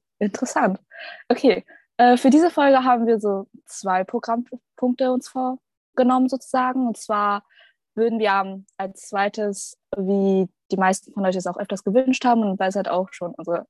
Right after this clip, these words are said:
erste Folge gewesen ist, würden wir Wer bin spielen. Es werden zwei Runden werden, das heißt, die Fol-, äh, die Folge wird wahrscheinlich etwas länger dauern, wie ihr wahrscheinlich wisst. Und ja, wenn ihr kein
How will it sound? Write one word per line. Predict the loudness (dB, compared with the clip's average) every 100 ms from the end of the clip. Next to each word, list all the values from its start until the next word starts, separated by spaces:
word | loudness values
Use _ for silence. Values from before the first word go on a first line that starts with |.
| -4
erste | -4 -2
Folge | 2 4
gewesen | 4 0 0
ist, |
würden | -4 -4
wir | -4 -6 -6
Wer | -6
bin | -6 -8 -10
spielen. | -10 -4 -4 -4 -12 -20 -20 -18
Es | -2
werden | 0 2
zwei | 0 2
Runden | 2 0 0
werden, | 0 0
das | -4
heißt, | -10 -12
die | -14
Fol-, | -8 -6
äh, | -4
die | -6
Folge | -2 -2 0
wird | -2 -4
wahrscheinlich | -6 -6 -8 -14 _ 0
etwas | 0 0 -2 -2 0
länger | -2 -2
dauern, | -2 -2 0 -2 -2
wie |
ihr | -6 -6
wahrscheinlich | -10 -12 -10
wisst. | -10 -10 -14 -16 -14 -14 -16 0
Und | 6 6 6 2 0 -8 -14 _ _ _ _ _ -10
ja, | -6 -2
wenn | -2 -2
ihr |
kein | -4 -6 -4 -4